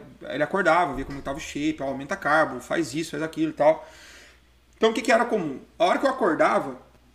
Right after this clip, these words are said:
eu já falava pra ele, "Negão, mete a sunga, vamos fazer umas poses aí, vou ver como é que você tá e tal, vamos ver o que a gente precisa fazer."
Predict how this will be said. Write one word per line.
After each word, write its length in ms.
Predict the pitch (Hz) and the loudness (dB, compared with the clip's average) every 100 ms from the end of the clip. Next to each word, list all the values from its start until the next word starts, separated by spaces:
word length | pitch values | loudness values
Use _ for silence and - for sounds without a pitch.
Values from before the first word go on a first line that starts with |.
| _ - | _ -2
eu 80 | 165 | 0
já 80 | |
falava 280 | 175 180 185 | 2 4 2
pra 180 | 190 214 | 0 0
ele, 240 | 160 123 - _ _ _ _ _ _ _ - | 0 -2 -8 _ _ _ _ _ _ _ -12
"Negão, 380 | 143 170 151 135 | -2 0 0 -2
mete 220 | 147 175 | -6 -4
a 20 | |
sunga, 380 | 156 160 190 190 | -6 -6 -6 -4
vamos 140 | 156 | -4
fazer 140 | 170 170 | -4 -4
umas 120 | 170 | -4
poses 340 | - 160 147 | -4 -4 -4
aí, 140 | 139 175 | -4 -4
vou 100 | 143 | -6
ver 40 | |
como 140 | 147 151 | -6 -6
é 40 | |
que 60 | - | -6
você 100 | 143 | -10
tá 280 | - 151 151 | -4 -2 0
e 20 | |
tal, 160 | - | -2
vamos 120 | 151 165 | -4 -6
ver 40 | |
o 20 | |
que 40 | 180 | -6
a 40 | |
gente 60 | 180 | -6
precisa 180 | 185 196 | -6 -6
fazer." 280 | 220 139 | -6 -8